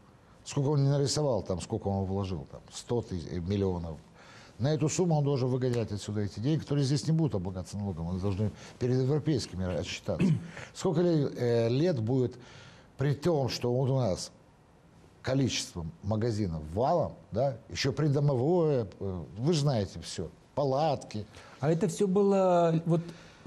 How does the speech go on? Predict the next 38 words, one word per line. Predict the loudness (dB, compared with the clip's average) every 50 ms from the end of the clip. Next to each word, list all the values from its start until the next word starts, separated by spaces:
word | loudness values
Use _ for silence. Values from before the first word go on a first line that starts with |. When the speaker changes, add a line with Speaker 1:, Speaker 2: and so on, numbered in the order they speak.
| -10 -8 -4
Speaker 2:
где | -2 0 2 2
мы | 4 4
находимся, | 4 2 2 2 0 2 2 2 0 0 0 0 2 2
ликвидировали | 2 0 0 0 0 2 2 4 4 4 2 2 0
киоски, | 2 2 0 0 0 -2 -4 -4
да? | -2 -2 -4 -4 -4 -6
Это | -2 2 4
было | 4 4 4 4
требование | 2 2 2 2 4 4 4 4 4 4 4 2 4 4 4 4 4
зарубежных | 4 4 4 4 4 4 2 0 -2
торговых | -4 -4 -4 -2 -2 -2 -2 -4
сетей. | -6 -8 -2 -2 -2 -2 -4 -12 -18 -18 -12 -2
Они | 0 2 4 4
это | 4 4 4 2
назвали | 4 4 4 4 4 4 4 2 2 2
упорядочение | 0 0 2 2 2 4 4 4 4 4 2 2 2 2 2 4 4 4 4 4 4 4 4 4 2 2 2 2
розничной | 2 2 2 2 2 0 -2 0 0 -2 -2
торговли. | 0 0 -2 0 0 0 0 0 0 -2 -2
Speaker 1:
И | -2 -2
сколько | 0 0 0 2 4 2
это | 2 2 2 0
стоило, | 0 0 0 2 2 2 2 2
вы | 0 0
в | -2 -2
Speaker 2:
А | -2 0
Speaker 1:
курсе | 0 0 0 0
Speaker 2:
фак-, | -2 -4
Speaker 1:
вообще? | -2 -2 0 2
Speaker 2:
ну, | 2 4 4 4 4 4 4 4 2 0 0
доп-, | 0 0 0 0 -4 -10 -12 -14 -20 -20 -20 -20 -20 -20 -16 -2 0
я | 2
не | 4
знаю, | 4 4 2
сколько | 2 0 0 2 0 -2
стоило, | -2 0 2 2 4 4
Speaker 1:
Сколько | 4 4 4 4
занесли? | 4 4 4 2 2 2 2 2 4
Speaker 2:
но, | 4 4 4 2 2 2 2 4 4 2 2 0 -2 -12 -16